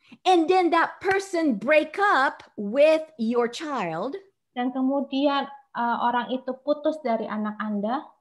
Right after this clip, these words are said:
Speaker 1: and there is no longer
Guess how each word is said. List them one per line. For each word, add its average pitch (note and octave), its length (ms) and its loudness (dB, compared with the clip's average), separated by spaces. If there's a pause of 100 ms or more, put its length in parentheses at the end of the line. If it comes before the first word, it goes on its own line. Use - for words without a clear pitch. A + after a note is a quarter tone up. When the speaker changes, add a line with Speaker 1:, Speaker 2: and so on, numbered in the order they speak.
(1600)
Speaker 1:
and E4 400 0 (1400)
there D#4 320 0
is D4 240 -2
no E4+ 320 4
longer C#4 1300 2